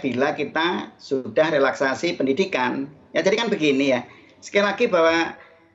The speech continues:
pengertian zona hijau untuk, eh, merelaksasi pendidikan itu adalah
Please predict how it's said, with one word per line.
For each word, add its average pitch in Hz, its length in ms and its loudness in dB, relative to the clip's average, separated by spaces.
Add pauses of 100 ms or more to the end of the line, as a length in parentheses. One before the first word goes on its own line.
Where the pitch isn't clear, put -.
(120)
pengertian 185 480 0
zona 185 320 2
hijau 147 640 2
untuk, 143 480 -2 (320)
eh, 139 240 -6
merelaksasi 143 640 0
pendidikan 135 480 0
itu 117 320 0 (320)
adalah 196 400 0